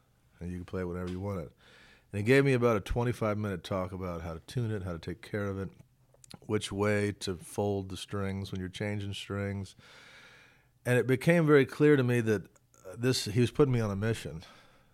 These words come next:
and I needed to take care of this guitar, and he wanted me to play it. He said, "And as you get older in your life, you'll find yourself alone, but you'll never be alone if you have this." So in the time that he had left, I wanted to, like, learn stuff.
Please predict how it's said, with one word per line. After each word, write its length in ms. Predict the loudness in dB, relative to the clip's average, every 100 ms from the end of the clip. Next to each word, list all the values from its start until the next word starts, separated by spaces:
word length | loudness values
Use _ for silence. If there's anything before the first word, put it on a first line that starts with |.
| _
and 120 | -6
I 40 | -2
needed 260 | -2 -4 -6
to 80 |
take 220 | -2 -2 0
care 160 | -2
of 80 | -2
this 120 | -6 -10
guitar, 420 | -6 0 2 2
and 80 | -2
he 60 |
wanted 220 | -2 -2
me 100 | -2
to 60 | -4
play 260 | -6 -4 -4
it. 160 | -4
He 80 | -6
said, 240 | -4 -2 -2
"And 160 | -4 -8 -20 -20 -18 -10
as 140 | -4
you 60 | 0
get 140 | 4
older 240 | 6 6 4
in 60 |
your 120 | 0 0
life, 340 | 0 0 -2
you'll 100 | -4
find 240 | -4 -4
yourself 320 | -4 -4 -6 -4
alone, 400 | -4 -4 -4 -4
but 100 | -4
you'll 140 | -4
never 180 | -4 -6
be 140 | -6
alone 320 | -4 -4 -4
if 140 | -6 -6
you 80 | -6
have 160 | -6
this." 340 | -6 -6 -10 -18 _ _ -20 -20 -20 -20 -20 _ _
So 760 | 0 6 8 8 6 4 0 -6 -16 -16 -8
in 140 | -4 -2
the 80 |
time 300 | 4 6 6
that 80 | 4
he 220 | 4 4
had 200 | 4 2
left, 640 | 2 2 2 0 -4 -14 -20 -20 _ -20 -14 -2
I 160 | 0
wanted 400 | 2 2 0 -2
to, 140 | -2 -2
like, 240 | -2 -4
learn 420 | -2 -2 -2 -4
stuff. 460 | -8 -6 -6 -6